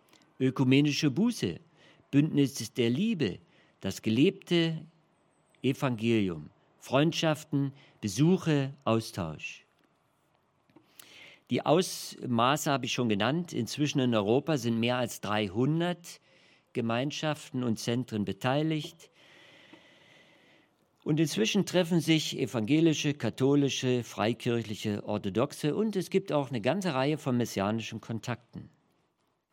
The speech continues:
Es gab zwei Kongresse, zweitausendvier und zweitausendsieben in Stuttgart mit jeweils circa zehntausend Teilnehmern. Und seit drei Jahren gibt es ein drittes Netzwerk, das heißt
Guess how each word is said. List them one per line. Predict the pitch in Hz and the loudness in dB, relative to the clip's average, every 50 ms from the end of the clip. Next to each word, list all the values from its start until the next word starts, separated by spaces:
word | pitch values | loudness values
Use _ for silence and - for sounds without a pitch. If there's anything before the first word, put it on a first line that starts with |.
| _ - | _ -20
Es | - - - | -16 -6 0
gab | - 127 131 117 - | 2 2 2 0 -4
zwei | - 131 123 123 | -2 0 0 0
Kongresse, | 123 - 123 110 110 104 113 147 160 - 175 160 | 2 0 0 0 2 4 2 2 2 2 -2 -2
zweitausendvier | - - 120 117 113 - 110 107 104 92 98 - - - - 190 104 98 95 | -2 0 -2 -2 0 0 0 -2 0 0 -2 -4 -4 -2 0 2 4 4 2
und | 120 139 110 | 2 0 -2
zweitausendsieben | - 117 113 110 - - 101 98 95 98 95 95 123 147 170 156 127 | 0 0 0 0 0 0 -2 0 0 -2 -2 -2 0 0 2 2 2
in | 110 | 2
Stuttgart | 101 - - - 160 147 - - 143 135 131 - | 0 0 -2 -2 -2 -2 0 0 0 0 0 -2
mit | 123 110 - - | -4 -6 -4 0
jeweils | 113 120 127 123 123 123 113 - - - | 0 0 2 2 0 0 -2 -4 -8 -6
circa | - 123 120 - 123 110 - | -4 -4 -4 -2 -4 -4 -4
zehntausend | - - 117 110 104 - 107 101 95 87 92 92 - | -2 0 0 0 0 0 -2 -2 -2 -2 -6 -4 -2
Teilnehmern. | 110 117 127 143 156 156 165 170 170 175 165 160 - - _ _ _ _ _ - - - - - - - - - - - - - - _ _ _ _ - | -2 -2 0 0 0 0 0 0 -2 -2 -4 -6 -10 -16 _ _ _ _ _ -20 -20 -20 -20 -20 -20 -20 -20 -20 -20 -20 -20 -20 -20 _ _ _ _ -4
Und | - 190 | -2 2
seit | 190 196 185 180 | 2 2 2 2
drei | - - 135 143 | 2 4 4 4
Jahren | 151 147 139 147 156 156 | 6 4 2 2 0 -2
gibt | 143 139 - | -2 -4 -4
es | 156 139 160 | -2 0 2
ein | 151 151 | 2 2
drittes | 143 175 233 226 202 143 - | 2 2 0 0 0 -2 0
Netzwerk, | 120 113 110 - - 117 120 123 135 160 190 - - - _ _ _ _ _ _ _ _ _ _ _ _ _ _ - | -2 -2 -2 -2 -4 -2 -2 -2 -2 -4 -6 -10 -16 -20 _ _ _ _ _ _ _ _ _ _ _ _ _ _ -6
das | 127 127 - - | -6 -4 0 2
heißt | 139 135 147 156 156 - - - - - - | 2 4 2 2 -2 -4 -10 -14 -16 -20 -20